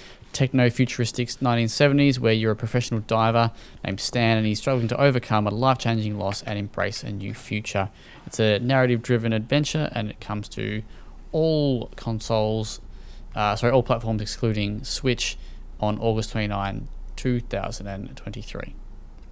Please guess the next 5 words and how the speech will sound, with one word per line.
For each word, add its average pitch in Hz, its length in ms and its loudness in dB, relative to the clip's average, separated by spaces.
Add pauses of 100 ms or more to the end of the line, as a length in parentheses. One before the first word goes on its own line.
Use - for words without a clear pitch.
(920)
Looks 160 200 2
neat, 160 280 4 (280)
looks 139 180 -2
kinda 123 200 2
cool. 127 360 4